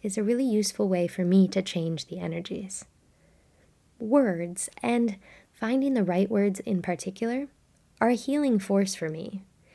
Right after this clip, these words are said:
They're alchemical, the way I process and transmute things. It might be something different for you, but I thought maybe my story of how I use words to help expand my awareness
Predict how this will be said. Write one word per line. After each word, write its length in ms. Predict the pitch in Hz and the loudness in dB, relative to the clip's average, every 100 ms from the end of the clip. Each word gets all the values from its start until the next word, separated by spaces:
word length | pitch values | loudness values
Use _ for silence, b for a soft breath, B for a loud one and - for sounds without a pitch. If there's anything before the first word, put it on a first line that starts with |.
| b b b - | b b b 0
They're 200 | 226 226 | 2 2
alchemical, 760 | 214 208 208 226 196 - 196 190 _ - | 0 -2 0 2 2 -2 -8 -12 _ -2
the 80 | 202 | 2
way 160 | 240 | 4
I 180 | 233 220 | 4 4
process 640 | 208 202 190 190 190 170 - | 2 2 2 2 -2 -4 -4
and 120 | 185 | -4
transmute 560 | 175 180 180 190 196 202 | -2 -2 2 6 6 6
things. 460 | - - 220 - - _ _ b b b b b - | -4 -10 -10 -12 -18 _ _ b b b b b 2
It 80 | |
might 140 | 302 381 | 4 6
be 100 | 427 | 4
something 360 | - 294 277 | 4 2 2
different 360 | 214 247 190 196 | 2 2 0 -2
for 80 | 180 | -2
you, 320 | 165 151 165 - _ | -2 -4 -6 -14 _
but 120 | - 262 | 4 4
I 80 | |
thought 300 | 269 320 - | 6 2 2
maybe 280 | 294 285 285 | 4 4 6
my 220 | 269 247 | 4 2
story 500 | 196 - 247 247 247 | 0 0 2 2 0
of 100 | 208 | -2
how 200 | 190 269 | -6 -2
I 120 | 269 254 | 0 0
use 300 | 240 240 208 | 0 0 2
words 360 | 185 185 - | 2 2 -2
to 80 | - | -6
help 280 | 180 175 - | -2 -2 -4
expand 460 | 196 - 180 185 | -8 -2 0 2
my 120 | 180 156 | 0 -2
awareness 640 | 156 175 165 202 202 | -2 -2 -4 -6 -6